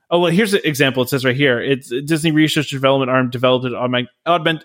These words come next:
augmented reality technology, I can't speak, that could let visitors don A R costumes of their favorite superheroes and princesses in the park for souvenir snapshots. So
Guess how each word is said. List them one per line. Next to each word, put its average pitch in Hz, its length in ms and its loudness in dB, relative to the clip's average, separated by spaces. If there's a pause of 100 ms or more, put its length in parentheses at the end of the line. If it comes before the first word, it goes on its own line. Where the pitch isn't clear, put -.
(140)
augmented 196 480 2
reality 147 360 2
technology, 131 360 0
I 110 40 -4
can't 120 200 -6
speak, 131 240 -4 (320)
that 147 160 0
could 151 160 0
let 151 180 2
visitors 151 460 0
don 135 320 0
A 139 160 -2
R 147 160 2
costumes 135 540 -2
of 117 80 -10
their 117 100 -6
favorite 120 300 -6
superheroes 113 640 -6
and 110 120 -18
princesses 113 520 -18
in 107 60 -18
the 107 60 -18
park 113 320 -10
for 107 120 -20
souvenir 107 320 -18
snapshots. 127 500 -8
So 143 140 -2